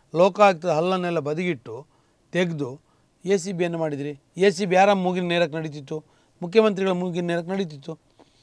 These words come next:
ಹೈಕೋರ್ಟ್ ಆದೇಶ ಎ ಸಿ ಬಿಯನ್ನು ತೆಗೀರಿ ಅಂತೇಳಿ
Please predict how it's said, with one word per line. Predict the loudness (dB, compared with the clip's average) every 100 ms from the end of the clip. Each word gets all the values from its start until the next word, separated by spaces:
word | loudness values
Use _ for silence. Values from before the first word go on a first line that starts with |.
| _ _ _ _
ಹೈಕೋರ್ಟ್ | 2 2 8 8 10
ಆದೇಶ | 6 6 0 -2 -4 _ -8 -2
ಎ | -2
ಸಿ | -2
ಬಿಯನ್ನು | -4 -2
ತೆಗೀರಿ | -4 -2 -4
ಅಂತೇಳಿ | -2 -4 -4